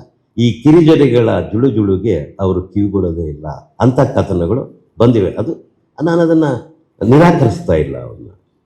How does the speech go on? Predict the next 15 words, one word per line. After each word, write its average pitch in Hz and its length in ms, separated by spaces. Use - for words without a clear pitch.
ಒಂದು 180 600
ಬಹಳ 135 160
ದೊಡ್ಡ 127 380
ರೀತಿಯಲ್ಲಿ 123 840
ನಾವು 98 360
ಗಮನಿಸ್ಬೇಕಾದ್ದು 98 760
ಏನು 78 120
ಅಂತಂದ್ರೆ, - 640
ಸಾಮಾನ್ಯವಾಗಿ 127 680
ನಮ್ಮ 90 280
ದೊರೆರಾಜ್ 117 440
ಅವರ 95 180
ಅಧ್ಯಕ್ಷ 101 520
ಭಾಷಣನೂ 107 540
ಕೂಡ 117 180